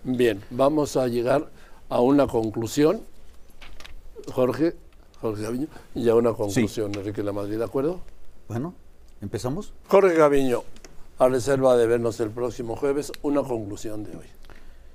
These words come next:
Speaker 2: Bueno, más que conclusión, nada más una, algún, esta situación de aclaración.
Speaker 1: Venga.
Speaker 2: Eh, los afores, que, este, dice Enrique que, que es un robo. Eh, es, pues sí, los, los afores son el robo que, eh, eh, puso Zedillo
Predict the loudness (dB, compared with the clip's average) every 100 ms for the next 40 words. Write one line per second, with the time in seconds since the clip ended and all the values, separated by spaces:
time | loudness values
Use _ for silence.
0 | -18 0 2 4 4 4 2 -2 -2 2
1 | 2 2 0 2 2 0 0 0 0 0
2 | 0 0 0 0 -2 -4 -6 -6 -4 -2
3 | 0 0 0 -2 -2 -2 -2 -2 -8 -18
4 | -8 0 0 0 -4 -4 -4 0 6 6
5 | 4 -4 -8 -10 -16 -18 -18 -18 -4 0
6 | 2 2 0 -2 -4 -12 -8 -10 -6 -4
7 | -4 -2 -2 0 0 -2 -2 -2 0 0
8 | -4 -10 -20 -20 -20 -20 -16 -6 -2 0
9 | 2 6 6 4 -2 -6 -14 -16 -10 -4
10 | -2 -4 -6 -8 -4 -4 -4 -8 -4 -4
11 | -4 -6 -8 0 2 2 0 -2 0 0
12 | 0 -4 -14 -20 -20 -20 -4 0 0 -2
13 | -4 -4 -4 -6 -12 -14 -16 -18 -2 4
14 | 4 4 0 0 -2 -4